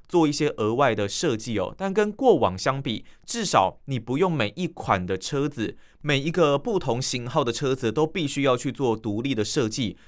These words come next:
Toyota 呢，在这一边就是尽量的要避免这样子的情况发生。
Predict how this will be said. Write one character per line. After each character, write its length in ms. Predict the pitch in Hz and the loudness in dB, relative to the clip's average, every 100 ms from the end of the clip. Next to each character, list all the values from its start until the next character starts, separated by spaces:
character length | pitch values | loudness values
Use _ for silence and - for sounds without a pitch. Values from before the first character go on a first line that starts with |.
| - | -4
Toyota 400 | - 175 214 185 | 4 6 6 4
呢， 140 | 151 147 | 2 2
在 140 | 165 | 0
这 140 | - | 2
一 60 | 143 | 0
边 160 | 143 139 | 0 -2
就 120 | 139 | -4
是 100 | 135 | -4
尽 240 | - 180 | -4 -2
量 220 | 160 131 | 0 0
的 160 | 104 90 | 0 -2
要 160 | 127 123 | 2 0
避 260 | - 156 | 0 -4
免 280 | 110 101 95 | -2 -2 -4
这 160 | - 131 | -2 0
样 160 | 113 | 0
子 80 | 110 | -2
的 80 | 104 | -6
情 200 | - 107 | -6 -8
况 200 | 110 110 | -6 -6
发 200 | 101 104 | 0 0
生。 300 | 104 101 95 | 2 0 -2